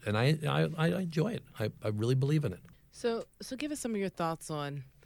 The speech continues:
Speaker 2: your observations on twenty eighteen, right? I mean, you've, you've been to this rodeo before. You were running against someone who was essentially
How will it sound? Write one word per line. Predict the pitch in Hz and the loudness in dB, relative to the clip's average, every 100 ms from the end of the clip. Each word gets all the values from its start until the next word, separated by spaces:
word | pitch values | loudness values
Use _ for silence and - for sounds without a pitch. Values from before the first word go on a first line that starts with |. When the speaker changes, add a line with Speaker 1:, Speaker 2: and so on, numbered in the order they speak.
| - - - - - - - - | -20 -20 -20 -20 -20 -20 -20 -6
Speaker 2:
your | 160 165 | 0 2
observations | 151 - 156 147 156 139 147 135 | 2 0 -2 0 0 0 -2 -2
on | 139 135 | -4 -4
twenty | 131 147 127 | -4 -4 -4
eighteen, | 120 - 107 - 117 | -4 -8 -10 -12 -8
right? | 131 131 143 | -4 -4 -2
I | |
mean, | 127 123 | -4 -4
you've, | 135 - | -6 -8
you've | - 151 | -8 0
been | 143 196 | 6 6
to | 196 | 6
this | 190 156 | 0 6
rodeo | 160 156 151 | 6 8 4
before. | 175 185 131 110 135 180 - - | 2 -2 -2 -2 -4 -6 -10 -6
You | 143 151 | 0 0
were | 139 143 | 2 2
running | 160 190 180 | 6 6 6
against | 139 147 139 | 2 -2 -2
someone | 160 143 139 | -4 -2 -2
who | 139 | -2
was | 135 156 | -2 -2
essentially | 170 285 - 170 143 135 | 0 0 2 0 0 -2